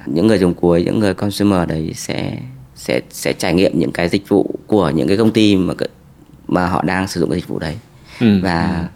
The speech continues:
Speaker 2: ừ.
Speaker 1: ờ, họ không trả lời, không trả tiền trực tiếp, nhưng mà những cái sự hài lòng của cái người dùng cuối đấy sẽ, sẽ quyết định việc là, là Vinmeta có, có
Speaker 2: Ừ,
Speaker 1: thể,
Speaker 2: ừ.
Speaker 1: à, thu được, à, lợi nhuận hay không.
Speaker 2: Trước khi chúng ta kết thúc cái, ờ, cuộc nói chuyện này thì, ờm,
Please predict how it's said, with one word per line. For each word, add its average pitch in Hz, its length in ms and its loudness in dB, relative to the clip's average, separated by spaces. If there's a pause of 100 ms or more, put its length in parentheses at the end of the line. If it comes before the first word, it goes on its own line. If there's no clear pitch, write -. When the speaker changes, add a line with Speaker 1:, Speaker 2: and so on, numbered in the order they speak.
(540)
Speaker 2:
ừ. - 80 -8 (400)
Speaker 1:
ờ, 98 120 2
họ 104 160 2
không 139 180 2
trả 117 120 0
lời, 87 280 4
không 127 160 -2
trả 113 80 2
tiền 87 140 2
trực 95 140 0
tiếp, 147 140 4 (100)
nhưng 113 180 2
mà 95 240 0
những 107 260 4
cái 98 160 -2
sự - 160 2
hài 104 140 2
lòng 92 300 2
của 85 320 2 (360)
cái 90 120 2
người 107 120 4
dùng 92 160 4
cuối 87 220 2
đấy 87 200 0
sẽ, - 360 -4 (540)
sẽ - 200 -2
quyết 139 140 2
định 127 200 2
việc 101 200 0
là, 82 300 -2 (400)
là 87 140 -2
Vinmeta 95 560 0
có, 85 320 -8 (240)
có 113 120 2
Speaker 2:
Ừ, 104 80 4
Speaker 1:
thể, 101 260 0
Speaker 2:
ừ. 107 60 -2 (220)
Speaker 1:
à, 82 240 -14 (340)
thu 101 120 0
được, 92 200 0 (160)
à, 82 220 -6 (340)
lợi 85 140 0
nhuận 92 140 2
hay - 100 -6
không. 98 140 -10 (420)
Speaker 2:
Trước 214 160 2
khi 208 100 2
chúng 156 140 6
ta 160 120 4
kết 170 160 0
thúc 226 140 4
cái, 147 200 4
ờ, 156 520 4
cuộc 139 80 2
nói 120 120 4
chuyện - 220 2
này 107 300 2
thì, 110 200 2
ờm, 98 420 2